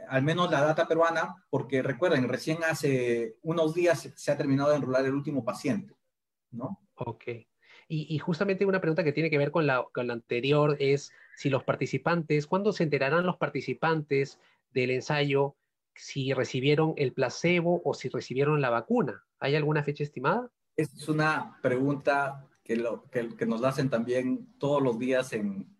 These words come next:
Speaker 1: en el centro <laughs> de, de vacunación, o sea, en el centro de, de estudios. En realidad,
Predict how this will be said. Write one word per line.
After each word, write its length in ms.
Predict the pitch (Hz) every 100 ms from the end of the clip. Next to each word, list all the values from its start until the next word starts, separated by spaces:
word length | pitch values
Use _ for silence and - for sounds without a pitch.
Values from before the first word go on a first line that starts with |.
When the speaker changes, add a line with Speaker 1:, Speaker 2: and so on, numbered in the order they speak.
| _ _
Speaker 1:
en 140 | 113 110
el 100 | 101
centro 500 | 147 120 104 - -
<laughs> 60 | 117
de, 460 | 160 135 120 107 104
de 180 | 113
vacunación, 580 | 110 104 104 104 110 110 - _ _ _ _
o 80 | -
sea, 120 | 117
en 60 | 113
el 80 |
centro 320 | 110 127 127 123
de, 220 | 107 98
de 140 | -
estudios. 480 | 98 - 113 - - _ _ - - _ _ _ _ _ - - - -
En 80 |
realidad, 420 | 123 131 151 165